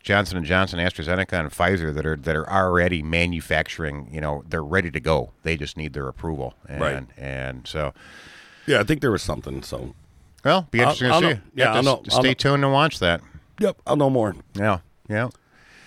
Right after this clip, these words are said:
Speaker 1: Uh, what else happened this week? Let's see. We had, uh, oh,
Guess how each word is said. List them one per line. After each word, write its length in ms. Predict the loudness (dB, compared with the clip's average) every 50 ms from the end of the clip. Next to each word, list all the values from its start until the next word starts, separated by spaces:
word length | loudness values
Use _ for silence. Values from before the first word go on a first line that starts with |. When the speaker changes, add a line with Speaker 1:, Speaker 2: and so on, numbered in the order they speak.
| -20 -20 -20 -20 -20 -20 _ _ _ -20 -20 -20 -20 _ _ _ _ 0
Speaker 1:
Uh, 480 | 4 6 8 8 8 8 8 8 8 8 6
what 160 | 6 6 6
else 240 | 6 4 4 4 4
happened 340 | 4 4 4 4 2 4 4
this 220 | 4 4 2 2
week? 320 | 2 2 2 2 0 0
Let's 240 | 0 0 0 2 2
see. 560 | 2 2 2 2 2 2 2 2 2 0 -2
We 260 | -2 -4 -2 -2 0 0
had, 340 | 2 2 2 0 0 2
uh, 300 | 2 4 6 6 6 6 6
oh, 280 | 4 4 2 2 -2